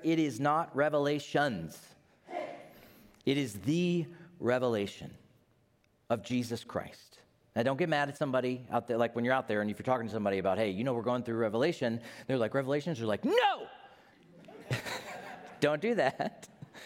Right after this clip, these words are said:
But it's a, it's an important place because sometimes it's seen as, like, this big book of just crazy things that are happening.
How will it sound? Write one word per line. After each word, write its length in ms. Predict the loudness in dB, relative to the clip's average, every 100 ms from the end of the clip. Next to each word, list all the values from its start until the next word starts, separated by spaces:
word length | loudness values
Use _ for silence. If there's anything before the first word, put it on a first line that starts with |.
| -16 -18 -18 -20 -20 0
But 120 | 0
it's 140 | 2 0
a, 80 |
it's 200 | 0 0
an 80 | 2
important 480 | 0 2 0 0 -6
place 500 | 0 2 4 2 0
because 500 | -2 2 0 0 -12 -20 -20 _ _
sometimes 440 | -2 0 2 0 0
it's 140 | -6
seen 160 | 0 0
as, 100 | 2
like, 140 | 0
this 140 | 0 -10
big 420 | 0 0 0 0
book 240 | 0 0
of 120 | -4
just 260 | -6 -10 -10
crazy 680 | -10 0 2 2 2 0 -4
things 480 | 0 2 2 0 0
that 120 | 0
are 80 | 2
happening. 640 | 2 2 2 0 2 -2